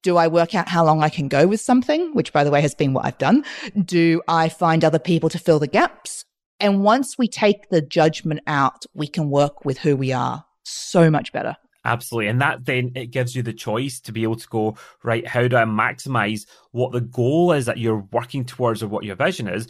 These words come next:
Speaker 2: without you having to do everything?" It's about, well, do you get help from a particular person to do the thing that gets you out of flow, or do you need to put something in place to actually still make it happen? So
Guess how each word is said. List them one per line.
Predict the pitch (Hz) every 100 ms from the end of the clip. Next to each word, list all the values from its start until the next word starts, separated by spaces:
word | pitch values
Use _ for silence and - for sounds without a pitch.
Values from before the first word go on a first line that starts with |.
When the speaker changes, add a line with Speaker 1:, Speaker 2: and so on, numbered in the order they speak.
| - _
Speaker 2:
without | 113 123 120
you | 131
having | 113 110 117
to | 104
do | 107 101 - -
everything?" | 101 131 127 127 117
It's | 85
about, | 110 107 107
well, | 110 104 104 - _ -
do | 123
you | 113
get | 113 107
help | - 117 127 127
from | 113
a | 101
particular | - - - 92
person | - 151 160 - 156 156 143 -
to | -
do | 120 123 117 117 123 - -
the | 120
thing | 127 120
that | 123 -
gets | 120 120 123
you | 123
out | 123
of | 123
flow, | 123 123 127 127
or | 120 107
do | 104 107
you | 120
need | 123
to | -
put | 131 -
something | 113 117 113 107
in | 110 104
place | - 107 120 123 123
to | 120
actually | 107 - - 113 104 104 -
still | - - 110
make | 110 -
it |
happen? | 127 135 139
So | 123 131